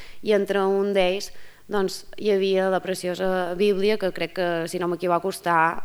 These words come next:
a la Biblioteca Nacional de París. Eh? Llavors, ja veieu on han anat a acab-, a acabar aquests documents. El mil set-cents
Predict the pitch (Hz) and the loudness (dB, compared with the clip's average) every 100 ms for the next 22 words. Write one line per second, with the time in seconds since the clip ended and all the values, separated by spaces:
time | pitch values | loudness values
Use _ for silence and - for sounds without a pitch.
0 | - - 196 180 175 175 165 165 170 180 | -2 2 4 4 2 0 0 0 -2 -2
1 | 170 147 147 156 156 160 165 - - - | -2 -2 -2 -2 -4 -4 -6 -6 -6 -6
2 | - - 214 247 190 170 165 180 - - | -4 -4 -2 0 2 4 2 -2 -8 -6
3 | - - - - 180 180 170 170 170 175 | -6 -6 -8 -8 0 2 4 2 2 0
4 | 170 170 165 - 185 - 185 175 180 180 | -2 -2 -4 -4 -6 -4 -4 -4 -4 -6
5 | 170 185 185 180 202 160 - - - - | -4 -2 -2 -2 -4 -4 -10 -16 -8 -8
6 | - - - - - - 233 226 220 220 | -8 -12 -12 -14 -12 2 6 8 8 6
7 | 208 202 202 202 247 254 240 - 214 202 | 6 6 4 4 2 2 2 2 2 4
8 | 202 - | 2 -2